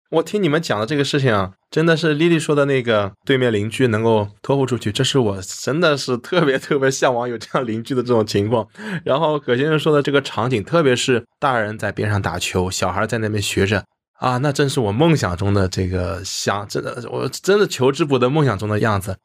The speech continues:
但是这事情为什么让我觉得是特别想、特别梦想，就是因为平时做不到。我觉得很大一部分就是现在小孩好像，很多小孩不愿意出来，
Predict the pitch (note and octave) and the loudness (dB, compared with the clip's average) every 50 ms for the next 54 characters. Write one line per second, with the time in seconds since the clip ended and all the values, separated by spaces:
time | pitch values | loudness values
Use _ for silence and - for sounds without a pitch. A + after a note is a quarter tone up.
0 | _ _ _ - - F3+ F3+ G3 F#3 F#3 - - - - F3 F3 F3+ E3+ E3 F3 | _ _ _ -4 -2 0 2 2 0 0 -4 -2 0 2 2 2 2 0 2 2
1 | G3+ E3 C3+ C3 C3 C3+ - - - D3 D3 D#3+ C#3+ B2 A2+ A#2 B2 B2 B2 - | 2 2 2 0 0 -2 -2 -4 -6 -2 0 2 2 2 0 0 -2 -2 0 -2
2 | C3 - - - - E3+ B2+ A#2 B2+ - - F2 E2 - B2+ B2+ A#2+ C3 C3+ B2+ | -4 -4 -2 -2 0 2 4 2 2 0 -2 -4 -2 0 0 2 4 4 4 4
3 | - F2+ E2+ E2+ - B2 B2+ C3+ B2+ A#2 - - A2+ - G#2+ - B2+ A#2 B2+ D3 | 2 0 -2 0 2 2 4 4 4 2 0 -2 -4 -4 -2 -2 -2 0 0 0
4 | A#2 G2 - - _ _ _ _ _ - C#3 C#3+ D#3 - A#2 G#2+ C3+ D3+ C#3+ B2+ | 0 -2 -4 -12 _ _ _ _ _ 0 0 0 2 0 0 2 2 2 2 2
5 | C3+ B2+ C3 C3 B2+ - - D3+ D3 C#3+ - F#2 F2+ G#2 A2 A2+ F#2 F2+ G2+ G#2+ | 2 2 2 0 0 0 2 2 2 2 0 -2 0 0 0 0 0 2 2 2
6 | G#2+ G2+ G#2 - _ _ _ _ _ _ _ _ _ _ - - A#2+ D3 E3+ C#3 | 2 0 -2 -6 _ _ _ _ _ _ _ _ _ _ -6 0 0 2 2 2
7 | C3 - - G#2 G#2+ D#3 A3 D#4 D4+ - - - - F#2 E2 F#2+ - | 0 0 0 2 4 4 6 4 4 2 0 -2 0 0 0 -2 -6